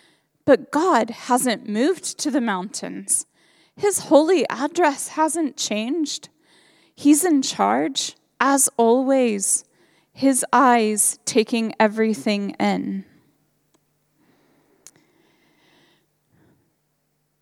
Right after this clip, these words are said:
So this is a Psalm of David.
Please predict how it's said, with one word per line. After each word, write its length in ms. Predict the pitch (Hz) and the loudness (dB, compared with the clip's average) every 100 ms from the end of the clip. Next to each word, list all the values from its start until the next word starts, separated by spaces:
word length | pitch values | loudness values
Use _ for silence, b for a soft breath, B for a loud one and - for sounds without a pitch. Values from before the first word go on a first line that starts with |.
| _ _ _ - | _ _ _ 0
So 280 | - 254 247 | 4 4 4
this 260 | 285 - | 0 0
is 140 | 349 285 | 2 0
a 80 | |
Psalm 500 | 247 - - 214 220 | 2 0 2 0 0
of 220 | 208 196 - | -4 -10 -8
David. 580 | 180 185 175 180 - | -6 -6 -6 -8 -10